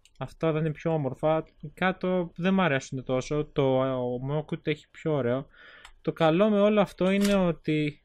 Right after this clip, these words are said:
οπ, τι παίχτηκε. Ακριβώς, όπως είδατε, μπορεί να πάρει tablet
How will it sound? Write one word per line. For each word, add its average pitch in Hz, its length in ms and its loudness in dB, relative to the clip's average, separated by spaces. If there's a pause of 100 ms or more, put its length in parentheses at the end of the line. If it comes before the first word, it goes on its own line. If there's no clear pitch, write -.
οπ, 214 240 0 (920)
τι 196 100 -10
παίχτηκε. - 420 -4 (1200)
Ακριβώς, 143 720 0
όπως 165 260 0
είδατε, 165 280 2
μπορεί 151 380 6
να 151 180 -2
πάρει 151 400 -2
tablet 156 480 0